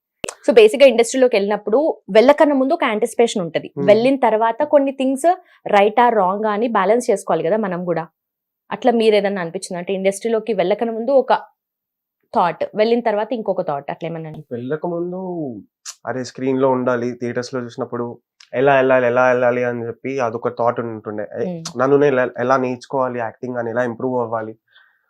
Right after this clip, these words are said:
Speaker 2: వచ్చిన తర్వాత there are lot of things.
Speaker 1: ఓకే.
Speaker 2: మైండ్ లో చాలా రన్ అవుతుంటాయి, సర్కమ్స్టాన్సెస్ డిఫరెంట్ ఉంటాయి. But, ఆ, ఆపర్చునిటీ వచ్చినప్పుడు, like, ఆ మూమెంట్, సీన్ వచ్చినప్పుడు మనం ఎలా చేస్తున్నాం,
Speaker 1: Hmm.
Speaker 2: ఇంకెలా బెటర్ అవ్వచ్చు,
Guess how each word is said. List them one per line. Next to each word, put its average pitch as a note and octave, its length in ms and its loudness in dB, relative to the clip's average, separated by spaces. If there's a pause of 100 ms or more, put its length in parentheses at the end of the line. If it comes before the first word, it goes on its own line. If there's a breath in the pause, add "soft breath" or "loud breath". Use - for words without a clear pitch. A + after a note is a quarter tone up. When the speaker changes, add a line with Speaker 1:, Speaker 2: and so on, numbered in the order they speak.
(240)
Speaker 2:
వచ్చిన D3+ 360 -4
తర్వాత D3+ 720 2
there C3 180 2
are C3+ 140 4
lot A#2 140 6
of D3+ 80 4 (120)
things. A#2+ 200 2 (360)
Speaker 1:
ఓకే. E3 280 -16
Speaker 2:
మైండ్ A2+ 240 -4
లో C3 160 0
చాలా A2 220 4
రన్ C3+ 180 4
అవుతుంటాయి, C3+ 440 2
సర్కమ్స్టాన్సెస్ B2 680 -6
డిఫరెంట్ B2 340 -8
ఉంటాయి. C3 360 -6
But, C#3 120 -2 (1800)
ఆ, A#2+ 340 -8
ఆపర్చునిటీ D#3 480 0
వచ్చినప్పుడు, D#3+ 540 0
like, A#2+ 220 -8
ఆ - 120 6
మూమెంట్, D3 400 4 (320)
సీన్ C3 220 -4
వచ్చినప్పుడు C3 760 -6
మనం B2 460 -8 (720)
ఎలా C3 180 6
చేస్తున్నాం, A#2+ 540 -2
Speaker 1:
Hmm. F3 160 -16
Speaker 2:
ఇంకెలా A#2+ 320 -4
బెటర్ A#2 280 -4
అవ్వచ్చు, A2 720 -6